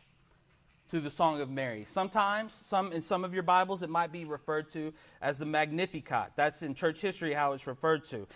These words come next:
And it just comes off of the very first verb in the first verse where it says, "Magnify." Okay? This song is similar to the one of Hannah,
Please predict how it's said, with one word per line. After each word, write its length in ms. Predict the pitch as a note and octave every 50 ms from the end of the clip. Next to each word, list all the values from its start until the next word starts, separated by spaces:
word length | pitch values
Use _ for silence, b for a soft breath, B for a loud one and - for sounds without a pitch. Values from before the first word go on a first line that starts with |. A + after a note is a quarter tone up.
| B B B B
And 100 | D#3+ E3+
it 120 | F3+ E3+
just 240 | G3+ G#3+ G3+ G#3+ -
comes 260 | - A3+ G3+ G3 F3+
off 220 | G#3 F#3 F3 E3+ F#3
of 100 | E3+ D3
the 100 | D3 C#3
very 280 | C3 D3+ E3+ F3 F3+
first 280 | F3 - F3 E3 D#3 A#2+
verb 400 | C3 B2 D#3+ E3 D#3 D3+ C#3+ C3
in 100 | C#3 C3+
the 80 | C3
first 300 | B2 - D#3+ D3 C#3+ C#3
verse 400 | - B2+ C#3+ D3+ C#3 B2 A#2+ -
where 140 | - C3+ C3
it 60 | B2+
says, 360 | - - C#3 C3 B2 B2 - -
"Magnify." 800 | B2 C#3 D3+ D#3+ D#3+ D3+ C#3 A#2+ - - B2 G#2+ F#2+ F2+ G2 G2+ - - b b b b b b b b b -
Okay? 400 | B2 - - D3 C#3+ D3+ E3+ E3+ b b b b b b
This 180 | E3 F#3+ F#3
song 500 | - - - G#3+ A#3 A3 G3 F3+ E3+ E3+
is 100 | D#3 C#3
similar 380 | - - G3 F#3 F3+ F3+ E3+ E3+
to 140 | - F#3 E3
the 80 | D#3+
one 200 | D#3 D#3+ E3 E3
of 140 | D#3+ D#3 C#3
Hannah, 480 | - F#3+ F#3 F3+ E3+ C#3+ A#2 A2 G#2+